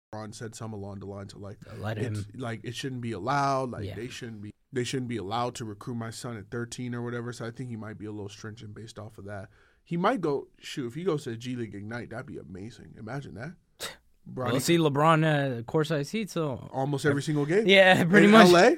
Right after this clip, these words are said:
Speaker 1: It's not, hey, it's not
Speaker 2: Yeah.
Speaker 1: a crazy take. LeBron, look, man, if you're watching this, you know, you might not be listening to this podcast.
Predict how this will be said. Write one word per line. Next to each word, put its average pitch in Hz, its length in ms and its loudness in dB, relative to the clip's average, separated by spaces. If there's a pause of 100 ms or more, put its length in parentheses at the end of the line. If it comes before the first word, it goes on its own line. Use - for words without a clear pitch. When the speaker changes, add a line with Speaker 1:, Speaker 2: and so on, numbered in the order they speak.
(120)
Speaker 1:
It's 240 160 6
not, 277 160 6
hey, 302 200 4
it's 254 120 0
not 311 140 4
Speaker 2:
Yeah. 320 80 2
Speaker 1:
a - 20 -4
crazy 285 340 4
take. 240 240 -2
LeBron, 180 420 4
look, 185 200 2
man, 135 260 -4 (220)
if - 80 -6
you're 160 80 4
watching 190 340 2
this, 156 320 -4
you 170 160 -6
know, 143 100 -2
you 160 140 -2
might 170 200 0
not 131 200 -4
be 127 80 -6
listening 123 300 -4
to 120 100 -8
this 110 140 -10
podcast. 139 400 -4